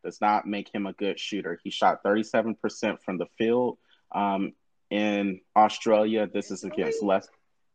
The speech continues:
Speaker 1: Hmm?
Speaker 2: Professionally?
Speaker 1: Yeah.
Speaker 2: He shot thirty-seven percent from
Speaker 1: Ho-
Speaker 2: three
Speaker 1: No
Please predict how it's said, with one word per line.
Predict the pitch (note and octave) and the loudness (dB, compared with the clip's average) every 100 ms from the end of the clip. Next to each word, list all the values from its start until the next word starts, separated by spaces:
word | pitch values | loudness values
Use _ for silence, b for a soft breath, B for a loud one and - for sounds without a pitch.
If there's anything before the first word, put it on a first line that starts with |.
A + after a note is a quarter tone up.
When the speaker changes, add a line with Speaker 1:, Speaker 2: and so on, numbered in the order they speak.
| _ _ | _ _
Speaker 1:
Hmm? | C#3 G3 G#3 _ _ | -2 -2 -4 _ _
Speaker 2:
Professionally? | _ _ _ A4 A4+ B4+ B4+ _ _ _ _ | _ _ _ -16 -14 -14 -16 _ _ _ _
Speaker 1:
Yeah. | - F#3+ G#3 - _ _ _ _ _ _ _ _ _ _ _ _ | -2 0 0 -6 _ _ _ _ _ _ _ _ _ _ _ _
Speaker 2:
He | A#3+ - | -20 -16
shot | G3+ E3+ | -14 -8
thirty-seven | G#3 A#3+ C4 B3 - B3 A3+ | 2 4 4 -2 2 2 0
percent | - G3+ - G#3+ G3 | -2 -4 -2 -8 0
from | - E3 | 6 6
Speaker 1:
Ho- | - - | 6 -8
Speaker 2:
three | - F#3+ | -2 0
Speaker 1:
No | F3 | 0